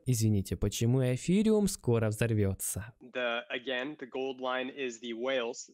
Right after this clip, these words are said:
Speaker 2: This time it's ten thousand tokens. Uh, it's been absolutely exploding. Even, uh, we posted about this on Twitter actually yesterday, or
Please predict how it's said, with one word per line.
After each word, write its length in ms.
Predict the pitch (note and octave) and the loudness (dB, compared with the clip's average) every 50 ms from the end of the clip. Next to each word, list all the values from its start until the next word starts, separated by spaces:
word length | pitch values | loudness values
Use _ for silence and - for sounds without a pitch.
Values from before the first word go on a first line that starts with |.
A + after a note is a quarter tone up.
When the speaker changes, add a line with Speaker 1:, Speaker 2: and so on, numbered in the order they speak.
| _ _ - | _ _ -10
Speaker 2:
This 160 | C3 - - | -10 -10 -8
time 260 | - C#3+ C3 C3 A#2+ | -4 -4 -2 -2 -2
it's 220 | A2+ A2 - - _ _ - _ _ - | -4 -8 -10 -16 _ _ -20 _ _ -8
ten 140 | E3 E3+ E3+ - | -8 -8 -6 -4
thousand 400 | D3+ C3 B2 A#2+ A2+ - A#2+ A#2 A2+ | -4 -4 -2 -4 -6 -8 -12 -12 -10
tokens. 460 | - A#2 A2 - - A#2 A2+ - _ _ _ _ _ _ _ - | -8 -10 -10 -8 -10 -12 -12 -12 _ _ _ _ _ _ _ 4
Uh, 240 | B2+ A#2+ A#2+ A2+ A2+ - | 6 8 8 8 6 6
it's 220 | - E3 F3+ - - | 4 4 4 4 6
been 380 | - F#3+ F3 E3 D#3+ D#3 D3+ D3+ - _ _ _ _ - | 6 8 8 10 8 6 6 4 0 _ _ _ _ 2
absolutely 540 | D3+ D#3 D3+ - - - D3+ C#3+ C3+ C3 A#2+ | 4 4 4 4 2 0 0 2 2 0 0
exploding. 640 | - - - - C3+ C3 B2+ A#2+ A#2 A2 A#2 - - - | 0 -2 -4 2 4 4 6 4 4 2 0 -4 -6 -2
Even, 420 | F#3+ G3+ G#3+ G3 F#3+ F3+ F3 E3 - - _ _ _ _ _ | -2 2 6 8 8 8 8 4 0 -10 _ _ _ _ _
uh, 320 | B2+ B2+ B2 A#2+ A2+ B2 C#3+ | 6 8 8 8 8 6 6
we 120 | D3 C#3+ | 2 2
posted 420 | C#3+ - F3 F#3 G3+ F3+ - F#3+ D#3 | 4 6 6 6 6 6 4 4 4
about 240 | C#3 C3+ B2 A#2+ - | 6 4 4 4 2
this 140 | C3 - | -2 0
on 120 | B2+ B2 A#2+ | 0 -2 -2
Twitter 360 | - - - F3+ F3 D#3 C3+ | -2 2 2 4 6 6 6
actually 360 | B2+ A#2+ A#2 - - - A#2 A2+ | 6 4 2 0 -2 -4 -4 -2
yesterday, 640 | A2+ C3 D#3 D#3 - - C#3 A2+ A2+ G#2+ G#2 G#2+ A2 | 2 2 2 2 2 -2 0 2 2 2 2 0 0
or 140 | A2 A#2+ - | -2 -6 -6